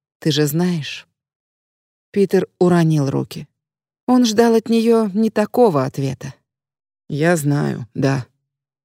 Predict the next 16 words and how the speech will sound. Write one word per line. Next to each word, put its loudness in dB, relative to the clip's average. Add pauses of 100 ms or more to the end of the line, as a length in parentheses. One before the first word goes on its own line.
(120)
Он 2
поцеловал 4
ее 2
в -10
щеку, 0
но 0
без -2
прежнего 2
пыла. -2 (720)
Все 2
желание 2
внезапно 0
пропало. -4 (720)
«Спасибо, -2
старый -2
друг». -4